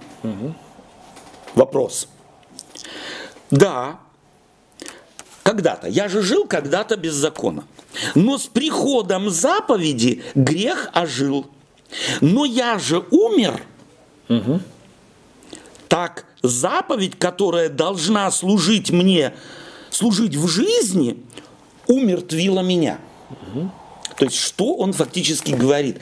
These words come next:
Speaker 2: Это, собственно говоря, девятый стих. Что он здесь говорит? Прежде всего, он говорит, продолжает ракурс или экскурс
Speaker 1: Мгм.
Speaker 2: с законниками.
Speaker 1: Мгм.
Speaker 2: И говоря, «Я же жил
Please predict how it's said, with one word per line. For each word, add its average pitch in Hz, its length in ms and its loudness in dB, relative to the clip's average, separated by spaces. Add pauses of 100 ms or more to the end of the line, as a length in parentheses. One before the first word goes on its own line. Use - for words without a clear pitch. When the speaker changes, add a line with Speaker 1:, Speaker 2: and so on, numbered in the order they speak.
(140)
Speaker 2:
Это, 147 200 2
собственно 139 360 -2
говоря, 123 360 0 (280)
девятый 117 440 2
стих. - 380 -4 (440)
Что - 240 -2
он 247 120 2
здесь 160 220 -2
говорит? 143 540 -2 (400)
Прежде 254 360 2
всего, 165 600 0 (320)
он 208 180 4
говорит, 160 560 -2 (400)
продолжает 123 840 0 (120)
ракурс 156 560 0 (120)
или 143 380 0
экскурс - 720 -2 (200)
Speaker 1:
Мгм. 151 280 -2
Speaker 2:
с 214 40 0
законниками. 156 840 0
Speaker 1:
Мгм. 143 300 -4 (600)
Speaker 2:
И 170 80 2
говоря, 165 500 2 (280)
«Я 175 360 4
же 214 220 0
жил 185 300 2